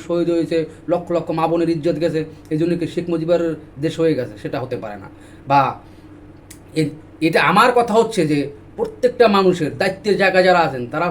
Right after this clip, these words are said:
সবাইকে সমান চোখে দেখার চেষ্টা করবেন, যে সবাই এই স্বাধীনতার পিছনে ভূমিকা ছিল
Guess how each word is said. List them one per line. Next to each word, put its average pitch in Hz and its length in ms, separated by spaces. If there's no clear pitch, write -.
সবাইকে 180 420
সমান 190 360
চোখে 175 200
দেখার 143 240
চেষ্টা 131 240
করবেন, 117 280
যে 156 140
সবাই 170 440
এই 180 80
স্বাধীনতার 170 560
পিছনে 180 280
ভূমিকা 160 320
ছিল 107 180